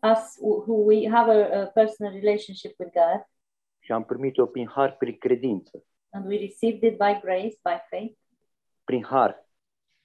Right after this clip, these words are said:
Speaker 2: e că nu merităm,
Speaker 1: Uh, it, it, we don't deserve it. It's, it's by grace.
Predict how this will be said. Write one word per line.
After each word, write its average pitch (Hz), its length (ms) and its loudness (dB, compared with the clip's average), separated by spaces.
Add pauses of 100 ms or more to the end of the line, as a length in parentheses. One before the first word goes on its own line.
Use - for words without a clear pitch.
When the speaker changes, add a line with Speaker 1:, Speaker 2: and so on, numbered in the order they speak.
(320)
Speaker 2:
e 107 340 0 (800)
că 104 340 2
nu 123 200 -6
merităm, 104 720 -2 (760)
Speaker 1:
Uh, 180 240 -2
it, 214 160 -10
it, 190 160 -8
we 214 100 2
don't 233 260 2
deserve 196 400 0 (100)
it. - 160 -4 (400)
It's, - 120 -18 (120)
it's - 140 -18
by 190 200 -4
grace. 185 380 -4